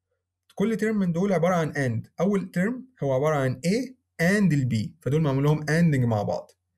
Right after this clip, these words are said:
فده اول ترم. تاني ترم هو عباره عن ال B معمول له and مع النيجاتيف بتاع ال X، فده تاني ترم. طب وتالت ترم هو عباره عن ايه؟ هو عباره عن النيجاتيف بتاع ال A معمول له and مع النيجاتيف بتاع البي، معمول له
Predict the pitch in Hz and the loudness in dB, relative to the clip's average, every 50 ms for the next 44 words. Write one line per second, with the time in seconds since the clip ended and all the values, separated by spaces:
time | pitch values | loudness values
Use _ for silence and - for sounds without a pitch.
0 | _ _ _ _ _ - 131 139 143 151 151 147 131 - 113 110 107 175 175 - | _ _ _ _ _ -2 0 2 2 2 2 0 0 0 0 0 0 -2 -4 -10
1 | _ _ _ _ _ - 165 196 208 190 202 220 240 226 185 165 135 135 151 165 | _ _ _ _ _ 0 0 2 2 2 2 2 2 2 2 2 2 2 0 0
2 | 170 156 131 131 127 131 135 160 202 233 240 - - _ _ _ _ _ _ - | 2 2 2 0 0 0 0 0 0 0 -2 -6 -10 _ _ _ _ _ _ -18
3 | - - 131 120 135 156 170 165 - 165 - 170 190 220 214 156 135 131 120 127 | -10 -6 -4 -2 0 2 2 2 0 0 0 0 0 2 0 0 0 0 0 0
4 | 135 147 185 196 202 - 151 131 127 127 123 120 107 - 101 - - - - - | 2 2 2 2 0 0 -2 -4 -4 -2 0 0 0 -2 -4 -6 -10 -10 -10 -6
5 | - 131 135 135 156 151 147 143 127 - 120 117 113 - - - _ _ _ _ | -4 -4 -2 -2 -2 -2 -2 -2 -2 -4 -6 -8 -8 -10 -16 -20 _ _ _ _
6 | _ _ _ _ - - 165 - 127 - 175 202 214 202 208 214 220 202 190 175 | _ _ _ _ -10 -10 -8 -6 -4 0 0 0 0 0 -2 -2 0 2 2 2
7 | 147 156 180 190 175 147 147 208 240 - - _ _ _ - 185 196 214 196 175 | 2 0 0 0 0 -2 -2 -4 -4 -6 -12 _ _ _ -6 -4 -2 0 0 0
8 | 160 156 165 202 233 226 220 190 165 151 - 147 135 131 127 131 147 175 240 240 | 0 0 0 0 0 0 0 -2 -2 -4 -2 -2 -2 -2 -2 -2 -4 -4 -4 -6
9 | - _ _ _ - 127 123 139 156 160 151 - - 156 165 175 170 131 123 120 | -8 _ _ _ -6 -4 -2 0 0 0 -2 -2 -2 0 0 2 2 2 0 0
10 | 123 123 143 180 208 202 185 165 139 131 127 127 127 127 123 131 147 196 190 - | 0 0 0 0 0 0 -2 -4 -6 -6 -4 -2 -2 -2 -2 -2 -2 -4 -4 -6
11 | _ _ _ - 123 139 160 160 156 | _ _ _ -6 -4 -2 -2 -2 -2